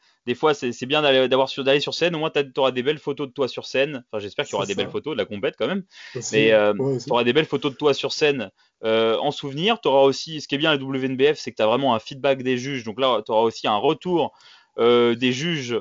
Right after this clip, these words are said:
Speaker 1: euh, sur ton phys-, sur le, bah, sur le package que t'as amené, le, que t'auras amené le jour J. Et du coup, par rapport à ça, bah, derrière, euh, ça te fera, t'auras plein,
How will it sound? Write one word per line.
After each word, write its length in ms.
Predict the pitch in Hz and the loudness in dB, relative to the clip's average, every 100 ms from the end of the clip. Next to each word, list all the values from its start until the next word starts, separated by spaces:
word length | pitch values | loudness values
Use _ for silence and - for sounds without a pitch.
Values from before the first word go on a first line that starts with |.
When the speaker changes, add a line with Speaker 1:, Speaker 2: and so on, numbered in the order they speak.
| - | -6
Speaker 1:
euh, 640 | 87 113 107 107 104 104 107 | -4 -2 0 0 0 0 -2
sur 340 | - - 175 | -2 -2 -2
ton 200 | - 160 | -4 -8
phys-, 280 | 156 - 147 | -8 -10 -14
sur 160 | - 165 | -2 2
le, 220 | 147 117 | 4 2
bah, 140 | 110 | 0
sur 160 | 110 190 | 0 2
le 100 | 175 | 2
package 500 | 170 151 165 139 131 | 2 0 0 0 -4
que 100 | 131 | -4
t'as 160 | 127 131 | 0 0
amené, 380 | 131 139 147 | 0 -2 0
le, 220 | 135 135 123 | 2 0 0
que 100 | - | 0
t'auras 300 | 139 135 135 | 2 6 4
amené 240 | 135 147 | 4 0
le 140 | 135 | 0
jour 220 | 127 127 123 | -2 -2 -2
J. 280 | 123 240 - _ _ _ _ _ | -2 -4 -8 _ _ _ _ _
Et 140 | 113 127 | 0 0
du 100 | 120 | -2
coup, 140 | - | -2
par 100 | 170 | 2
rapport 260 | 123 120 117 | 2 2 0
à 60 | |
ça, 180 | 117 160 | 2 2
bah, 120 | 156 | 4
derrière, 340 | 117 117 151 143 | 4 4 6 6
euh, 540 | 120 113 107 95 92 | 4 6 4 2 -4
ça 180 | 113 117 | -6 -8
te 180 | - 113 | -8 -14
fera, 360 | - 131 135 | -6 -2 -2
t'auras 200 | 117 113 | -2 -4
plein, 260 | 117 160 151 | -2 -4 -6